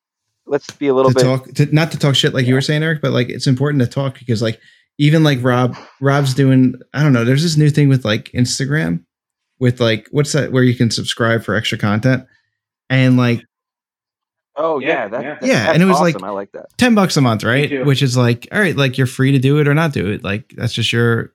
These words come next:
Speaker 2: it's your money, do whatever you want. And then some, some person was like, "You know, I don't see the,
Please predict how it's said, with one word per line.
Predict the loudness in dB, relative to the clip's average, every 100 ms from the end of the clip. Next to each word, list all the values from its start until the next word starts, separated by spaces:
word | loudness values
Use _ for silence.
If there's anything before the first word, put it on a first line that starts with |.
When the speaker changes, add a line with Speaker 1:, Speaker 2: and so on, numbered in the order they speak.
| _
Speaker 2:
it's | -8 -4
your | 0
money, | 2 4 2
do | 0
whatever | 0 0
you | 0
want. | 0 -2 -6 _ _ _ -2
And | 2
then | 4 2
some, | 2 2 2 2 -2 _ _ -6
some | 0 2
person | 0 2 0
was | 0
like, | 0 -2 -4 -2
"You | 0
know, | 2
I | 2
don't | 2 2
see | 2 2
the, | 2 2 -2